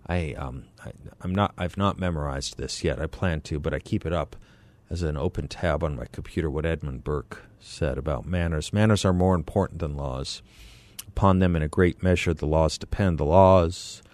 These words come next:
touch us here and there and now and then, but manners are what vex or soothe, corrupt or purify, exalt or debase, barbarize or refine us by a constant, steady, uniform,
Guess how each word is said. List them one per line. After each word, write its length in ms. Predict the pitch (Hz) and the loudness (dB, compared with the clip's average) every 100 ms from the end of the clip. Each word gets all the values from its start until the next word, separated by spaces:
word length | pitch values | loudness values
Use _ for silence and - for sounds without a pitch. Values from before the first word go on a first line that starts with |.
| - - - | -20 -20 0
touch 260 | 113 - | 2 2
us 180 | 87 - | 0 0
here 160 | 101 90 | 2 2
and 140 | 80 | 4
there 400 | 92 90 78 85 - | 4 4 2 -4 -2
and 100 | 87 | 2
now 160 | 82 | 2
and 140 | 78 87 | 4 4
then, 320 | 90 73 76 - - _ _ _ | 4 2 -4 -12 -20 _ _ _
but 200 | 92 90 | 0 2
manners 360 | 98 104 101 - | 4 6 6 4
are 100 | 80 | 4
what 180 | 76 87 | 2 2
vex 600 | 95 95 - - - - | 4 4 2 -12 -12 -10
or 180 | - 82 | -4 -4
soothe, 520 | - - 95 90 92 - | -4 -4 0 0 0 -4
corrupt 440 | - 85 90 - | 0 2 2 0
or 60 | 82 | -4
purify, 720 | - 92 85 - 80 82 82 - | 0 2 2 2 2 4 2 -2
exalt 540 | 85 98 95 82 98 85 | -10 -6 0 2 2 0
or 60 | |
debase, 500 | 80 78 85 85 - | 0 2 2 2 0
barbarize 840 | - 85 95 98 92 87 90 - - - - - - - | 0 2 4 6 6 6 2 -2 -16 -20 -20 -20 -20 -4
or 140 | 90 | 2
refine 480 | 87 - 87 87 85 | 2 2 2 2 2
us 180 | - - | -2 -2
by 160 | 80 | 0
a 40 | 76 | 0
constant, 600 | - 87 87 - 85 - | 0 -2 -2 -4 -8 -8
steady, 340 | - - 80 | -6 -2 -2
uniform, 720 | 73 85 92 - 85 80 80 | 0 0 -2 -2 -2 0 -2